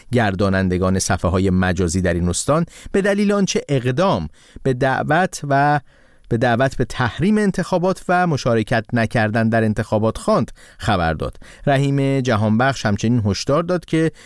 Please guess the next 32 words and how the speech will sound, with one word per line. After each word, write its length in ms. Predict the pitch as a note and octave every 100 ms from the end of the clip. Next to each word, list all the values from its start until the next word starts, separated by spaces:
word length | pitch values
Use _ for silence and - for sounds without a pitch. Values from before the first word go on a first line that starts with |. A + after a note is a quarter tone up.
| -
به 100 | -
تعبیر 420 | A#2 A2+ G#2 G#2+ G2+
او 220 | A#2 D#3
انتشار 440 | C#3 G#2+ - C#3
هر 260 | D3+ D3 D3+
گونه 240 | C#3 D3
محتوای 800 | C#3 A2 - - G#2 B2+ D#3+ E3 - - -
تنش‌زا 720 | - G#2 G#2+ - - E3 D3
در 160 | E2 F2+
فضای 420 | - G2 F#2+ G2
مجازی 560 | G#2 G#2+ A2 B2+ G3 A#3 - -
جرم 320 | D3 D#3+ F2+ -
است. 320 | - - - - -
در 100 | D3+
روزهای 300 | C3+ C3 C#3+
گذشته 640 | C3 B2 B2 B2 - D#3 D#3
بحث‌های 520 | C#3 A#2+ A2 - C#3+
متعددی 840 | C3+ A#2 - A2 G#2+ F#3 E3 E2 - - - -
از 160 | - C3
سوی 380 | - D#3 D3 C#3
چهره‌های 560 | - A2+ A2+ A2 B2
سیاسی 500 | A#2+ - G#2+ F#2+ A#2+
سرشناس 640 | A2+ A2+ G2 - G2 G2+ A2
داخل 520 | F#2 F#2+ - B2 D#3+ - -
و 80 | B2+
خارج 520 | A2 - A2+ D#3+ E3+
ایران 340 | F#2+ D#2 D2 B1 - - -
برای 580 | B2+ A#2 B2 A#2+ A#2+ A#2
تحریم 420 | A#2+ G2 G#2+ A2
انتخابات 680 | G#2 F#2+ G2 F#2+ F2 G2 -
و 40 |
شرکت 400 | - F#2+ - F#2